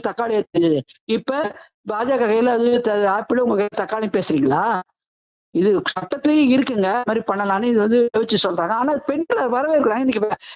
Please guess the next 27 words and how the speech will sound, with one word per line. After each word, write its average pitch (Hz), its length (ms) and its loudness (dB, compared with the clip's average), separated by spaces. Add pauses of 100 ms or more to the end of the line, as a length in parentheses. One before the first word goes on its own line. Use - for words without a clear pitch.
வேலை 269 340 0
ஆரம்பிச்சா, 240 440 -2
கடையை 247 320 -2
ஆரம்பிச்சோன்னு 233 460 -2
வீடியோ 269 320 2
வருதுங்க. 214 680 0 (560)
ஆங்கில 277 480 0
ஊடகங்கள்ல 277 260 0
வந்திருந்தது 254 480 2
போன 226 180 -4
மாசம்லாம். 226 480 -2
இங்க 220 140 4
இருக்கிறவங்க 277 420 2
போட 277 240 0
மாட்டாங்க. 226 320 -2 (520)
ஏன்னா 220 100 0
இவங்கெல்லாம் 233 360 0
வந்து, 247 400 -2
இப்ப 240 240 2
இங்க 220 160 4
இருக்கிற 240 240 2
ஊடகங்கள்லாம் 233 760 2 (280)
இந்த 175 160 -2
மாதிரி 262 240 0
ஒரு 220 120 0
YouTube 254 340 2
வழியா 240 240 2